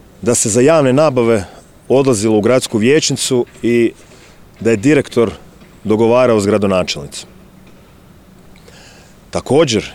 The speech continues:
imali smo priliku vidjeti i mail u kojem donedavni predsjednik nadzornog odbora i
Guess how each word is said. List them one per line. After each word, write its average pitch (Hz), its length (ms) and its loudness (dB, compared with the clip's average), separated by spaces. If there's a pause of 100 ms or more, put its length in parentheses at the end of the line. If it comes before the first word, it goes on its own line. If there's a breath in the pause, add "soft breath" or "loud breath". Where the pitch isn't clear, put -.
imali 131 280 0
smo - 140 -4
priliku 131 420 0
vidjeti 113 440 -2
i 104 40 0
mail 113 360 0 (2750 loud breath)
u 101 80 -4
kojem 113 480 0 (1040)
donedavni 120 540 2
predsjednik 123 540 -2
nadzornog 113 460 0
odbora 117 400 0 (680 soft breath)
i 104 420 -4